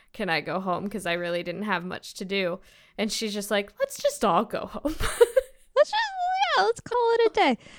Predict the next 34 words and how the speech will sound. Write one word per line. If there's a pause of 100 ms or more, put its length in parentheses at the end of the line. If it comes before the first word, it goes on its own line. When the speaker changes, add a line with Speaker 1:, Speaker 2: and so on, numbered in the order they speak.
(120)
Speaker 2:
Those
are,
uh,
you
know
how
kids
have
snow
days.
In
L
A,
Speaker 1:
Yeah.
Speaker 2:
we
have
fire
days.
Speaker 1:
Yeah, (160)
it's
ash
days. (180)
<laughs>
Speaker 2:
Ash
days.
<laughs>
Aw. (920)
Yeah,
um, (160)
I
had
sent,
uh, (400)
Ravi,